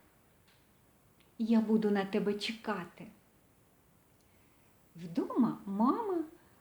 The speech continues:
пригорнула котика Кузю і запитала: «Синку, я бачу,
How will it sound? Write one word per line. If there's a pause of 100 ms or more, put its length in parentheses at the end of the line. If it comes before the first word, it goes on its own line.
пригорнула
котика
Кузю (400)
і
запитала: (420)
«Синку, (360)
я
бачу,